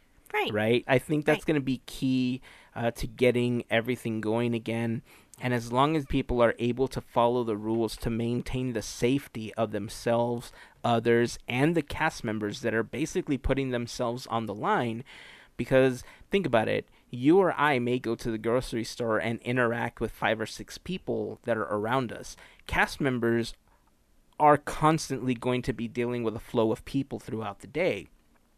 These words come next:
Speaker 1: Yeah.
Speaker 2: And they can't help that, you know, especially some of the cast members that need the job.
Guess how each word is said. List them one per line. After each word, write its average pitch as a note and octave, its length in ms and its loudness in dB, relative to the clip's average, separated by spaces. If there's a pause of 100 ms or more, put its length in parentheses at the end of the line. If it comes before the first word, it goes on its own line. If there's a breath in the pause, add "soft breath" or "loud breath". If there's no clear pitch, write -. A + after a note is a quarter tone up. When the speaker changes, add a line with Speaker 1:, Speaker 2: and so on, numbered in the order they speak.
Speaker 1:
Yeah. A3+ 220 2
Speaker 2:
And B2 120 -2
they C#3+ 100 4
can't G3 320 -2
help - 320 -2
that, - 320 -12 (440 loud breath)
you A2 100 -4
know, A#2+ 180 4
especially D3 580 0
some B2+ 220 0
of A#2+ 60 0
the A#2 60 0
cast B2+ 340 -4
members A2+ 440 0
that A2+ 240 -4
need A#2+ 480 -4
the G#2+ 100 -2
job. A2+ 560 -6